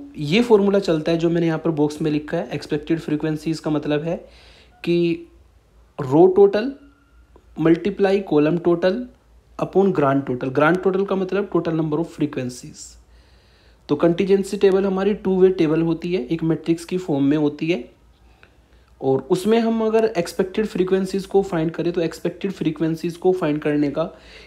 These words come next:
ये formula चलता है जो मैंने लिखा है, row total multiply column total upon grand total। Grand total का मतलब नीचे मैंने बताया total number of frequencies जिसको हम कहते हैं।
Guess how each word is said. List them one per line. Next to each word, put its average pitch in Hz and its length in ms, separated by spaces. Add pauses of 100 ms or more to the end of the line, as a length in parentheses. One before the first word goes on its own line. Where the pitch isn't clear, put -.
(100)
ये 175 120
formula 170 400
चलता 151 360
है 160 140
जो 160 120
मैंने 151 180
लिखा 147 280
है, 156 60
row 160 120
total 180 460 (220)
multiply 160 480
column 147 340
total 160 400 (160)
upon 160 240
grand 131 280
total। - 300 (440)
Grand 151 240
total 185 240
का 185 120
मतलब 185 300
नीचे 170 260
मैंने 170 200
बताया 165 380 (180)
total 175 260
number 139 240
of 147 80
frequencies 139 720
जिसको 135 340
हम 127 140
कहते 127 340
हैं। 139 80